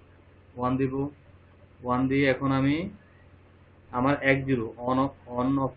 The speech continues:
করব। on, এক জিরোকে আমি on করছি। on করার সাথে কি আমার যে ওয়ানটা ছিল, ওয়ানটা সে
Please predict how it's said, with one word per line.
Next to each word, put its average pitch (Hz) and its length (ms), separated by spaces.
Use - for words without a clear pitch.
করব। 135 340
on, 120 200
এক 123 160
জিরোকে 135 220
আমি 139 200
on 131 80
করছি। 143 460
on 135 180
করার 147 280
সাথে 143 220
কি 135 160
আমার 131 240
যে 151 120
ওয়ানটা 139 480
ছিল, 139 180
ওয়ানটা 123 380
সে 160 240